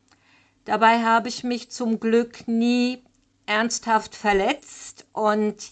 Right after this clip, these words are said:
ja, da kann ich echt froh sein. Aber ich habe mir so manchen saftigen Muskelkater eingehandelt. Oh ja, an so manche Trainings erinnere ich mich noch heute.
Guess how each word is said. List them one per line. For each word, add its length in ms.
ja, 180
da 160
kann 280
ich 260
echt 220
froh 340
sein. 500
Aber 300
ich 180
habe 220
mir 140
so 180
manchen 640
saftigen 640
Muskelkater 880
eingehandelt. 1040
Oh 200
ja, 400
an 260
so 160
manche 800
Trainings 800
erinnere 600
ich 280
mich 580
noch 320
heute. 600